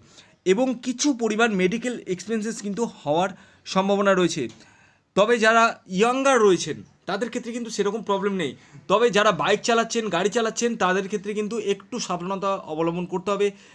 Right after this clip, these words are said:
বাইক বা গাড়ি চালানোর ক্ষেত্রে। ছোটোখাটো দুর্ঘটনার কিন্তু যোগ দেখতে পাওয়া যাচ্ছে, তাই আপনারা একটু সাবধানে চলাফেরা করুন।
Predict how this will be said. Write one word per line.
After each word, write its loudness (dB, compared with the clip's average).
বাইক -2
বা 2
গাড়ি -4
চালানোর -2
ক্ষেত্রে। -6
ছোটোখাটো 2
দুর্ঘটনার -2
কিন্তু -6
যোগ -4
দেখতে -8
পাওয়া -2
যাচ্ছে, 0
তাই 2
আপনারা 0
একটু -2
সাবধানে -2
চলাফেরা 2
করুন। 0